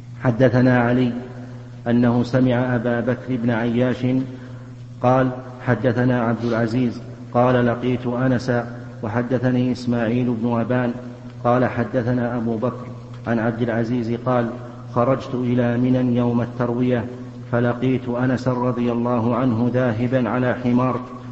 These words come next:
فقلت: "أين صلى النبي صلى الله عليه وسلم هذا اليوم الظهر؟" فقال: "انظر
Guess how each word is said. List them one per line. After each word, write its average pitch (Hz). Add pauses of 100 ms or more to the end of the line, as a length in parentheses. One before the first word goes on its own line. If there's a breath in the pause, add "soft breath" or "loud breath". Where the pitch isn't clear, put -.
(140)
فقلت: 123
"أين 127
صلى 127
النبي 123
صلى 123
الله 123
عليه 120
وسلم 120
هذا 123
اليوم 123
الظهر؟" 117 (300 loud breath)
فقال: 127
"انظر 127